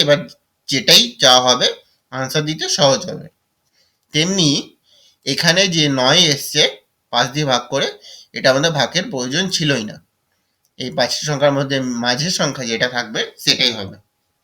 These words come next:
এটা বিজোড় সংখ্যার ক্ষেত্রে ব্যবহার হয়। এর পরের কোশ্চেন, একটি ক্লাসে ছত্রিশ জন ছাত্রের গড় বয়স চোদ্দ।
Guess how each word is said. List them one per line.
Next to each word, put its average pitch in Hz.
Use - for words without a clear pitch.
এটা 151
বিজোড় 170
সংখ্যার 175
ক্ষেত্রে 170
ব্যবহার 131
হয়। 98
এর 127
পরের 160
কোশ্চেন, 160
একটি 151
ক্লাসে 135
ছত্রিশ 147
জন 170
ছাত্রের 156
গড় 120
বয়স 147
চোদ্দ। 131